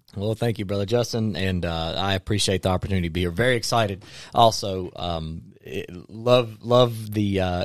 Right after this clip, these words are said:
geek out conversations that we have had so many, uh, times in the past. And, um, you know, I, I'll, I'll preface everything <laughs> immediately by saying I'm, I'm not a physicist. I'm not an astronomer. I am, I am not a scientist. I'm just a,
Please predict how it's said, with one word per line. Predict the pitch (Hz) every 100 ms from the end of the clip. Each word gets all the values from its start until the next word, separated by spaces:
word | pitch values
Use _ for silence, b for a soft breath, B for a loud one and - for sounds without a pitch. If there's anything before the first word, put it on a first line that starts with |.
| 98
geek | 101 123 113
out | 107 101 -
conversations | - 110 95 - 104 90 92 85
that | 90
we | 87 95
have | 85
had | 101 92 87 90
so | -
many, | 95 92 90 90
uh, | 85 82 82 82
times | - 110 95 87
in | 90
the | 82
past. | 104 95 87 - -
And, | 87 87 85 85
um, | 82 80 90 B B B
you | -
know, | 95 95
I, | 110 -
I'll, | 123 131
I'll | - 117
preface | - 135 120 - -
everything | - 123 117 - - 143
<laughs> | 110
immediately | 104 107 101 92 95
by | 98 98
saying | - 101 98
I'm, | 98 95 104
I'm | 101
not | 110 110
a | 101
physicist. | 117 107 101 104 101 -
I'm | 92 92
not | 104 101
an | 92
astronomer. | 85 - 110 104 101 98 92
I | 92 90
am, | 87 87
I | 117 123
am | 107
not | 113 107
a | 95
scientist. | 110 104 98 - 87
I'm | 90 113
just | 110 -
a, | 87